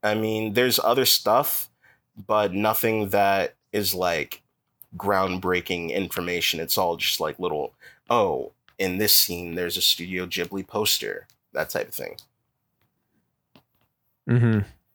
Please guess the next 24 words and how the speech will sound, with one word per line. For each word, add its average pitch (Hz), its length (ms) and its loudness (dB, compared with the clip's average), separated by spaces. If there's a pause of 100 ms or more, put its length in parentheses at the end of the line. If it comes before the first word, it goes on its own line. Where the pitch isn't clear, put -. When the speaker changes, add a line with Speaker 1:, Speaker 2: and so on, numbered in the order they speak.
(500)
Speaker 1:
Yeah. - 200 -2 (220)
Speaker 2:
Um, 110 580 4 (840)
I 127 60 4
was 123 160 4
briefly 147 440 2
trying 123 360 4
to 117 80 4
do 113 340 4
a 107 360 4 (160)
Google 120 320 4
search 123 380 4
to 110 120 2
see 117 380 6
if, 110 180 0
like, 110 460 2 (460)
Miyazaki 117 880 4 (100)
ever 107 520 4 (1300)
really 113 260 4
commented 127 580 2
on 139 180 4
the 147 60 2
film. 156 480 2 (540)
Speaker 1:
Mm-hmm. - 1120 -4
Speaker 2:
Um, 110 500 4